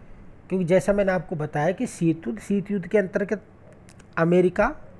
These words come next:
और यूएसएसआर के मध्य परस्पर तनाव की स्थिति चल रही थी और दोनों एक दूसरे पर आरोप प्रत्यारोप लगा रहे थे। इसी श्रृंखला के अंतर्गत हमने पहले सामान्य कारण देखे,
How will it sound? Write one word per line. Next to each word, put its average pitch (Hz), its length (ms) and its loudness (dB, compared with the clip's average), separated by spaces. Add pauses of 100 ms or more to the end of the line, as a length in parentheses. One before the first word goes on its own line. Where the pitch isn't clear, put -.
(180)
और 180 160 4
यूएसएसआर 147 600 2
के 147 140 -4
मध्य 143 360 0 (320)
परस्पर 185 340 4
तनाव 160 360 4
की 220 140 0
स्थिति 220 320 0
चल 196 200 4
रही 214 180 4
थी 285 180 0 (320)
और 214 140 4
दोनों 233 340 6
एक 220 220 4
दूसरे 156 320 2
पर 147 160 4
आरोप 143 520 -2
प्रत्यारोप 147 500 -4
लगा 117 300 -2
रहे 101 180 -8
थे। - 180 -10 (300)
इसी 247 240 2
श्रृंखला 175 480 4
के 151 140 -2
अंतर्गत 151 400 -2
हमने 160 240 -2
पहले 143 340 -2
सामान्य 139 480 -2
कारण 202 340 2
देखे, 226 260 -2